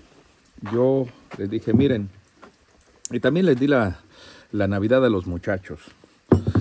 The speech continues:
El otro día reflexioné, habíamos acordado que íbamos a trabajar duro, sin parar,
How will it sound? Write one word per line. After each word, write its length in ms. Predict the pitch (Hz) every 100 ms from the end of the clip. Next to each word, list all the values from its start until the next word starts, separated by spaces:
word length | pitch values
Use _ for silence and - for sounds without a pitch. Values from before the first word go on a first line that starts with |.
| - - _ _ _ -
El 260 | 110 120 147
otro 160 | 196
día 80 | 185
reflexioné, 460 | 175 - 98 117 127
habíamos 320 | 139 185 190
acordado 460 | 131 104 98 123 135
que 100 | 143
íbamos 140 | 139
a 40 | 139
trabajar 520 | 87 87 - 117 113
duro, 480 | 117 135 127 123 120
sin 280 | - 87
parar, 640 | 87 95 104 123 120 123